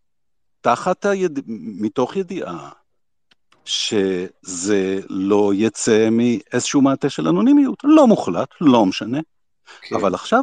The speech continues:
Speaker 1: פתאום זה נהפך להיות רכוש של חברה פרטית,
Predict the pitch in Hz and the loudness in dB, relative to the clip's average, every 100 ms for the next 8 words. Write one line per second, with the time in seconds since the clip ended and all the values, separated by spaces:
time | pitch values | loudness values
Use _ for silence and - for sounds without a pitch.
0 | - 226 254 247 220 160 131 175 - 185 | -2 -2 0 0 2 0 0 -2 -4 -2
1 | 170 160 151 120 - 151 - - - 156 | -4 -4 -8 -8 -6 -6 -6 -10 -4 0
2 | 131 104 - 101 104 110 - 117 - - | 0 -2 -8 -6 0 0 0 -6 -6 -10
3 | 76 - | -12 -16